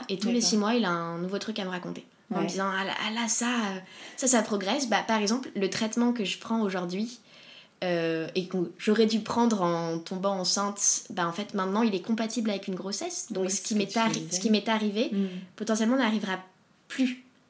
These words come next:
Speaker 1: Euh, les poussées pendant la grossesse, tout ça. Maintenant, une femme qui, euh,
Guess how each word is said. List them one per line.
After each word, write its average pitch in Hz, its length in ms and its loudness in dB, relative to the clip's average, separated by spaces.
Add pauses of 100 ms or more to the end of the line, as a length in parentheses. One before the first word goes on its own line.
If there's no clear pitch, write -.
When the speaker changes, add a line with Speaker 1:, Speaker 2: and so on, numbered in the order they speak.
(360)
Speaker 1:
Euh, 190 340 -2
les 196 140 0
poussées 214 320 -2
pendant 214 200 -2
la 190 120 0
grossesse, 208 520 -2
tout 196 120 -8
ça. 254 180 -2
Maintenant, 202 300 0
une 214 160 2
femme 220 340 0
qui, 202 360 -6
euh, 180 200 -2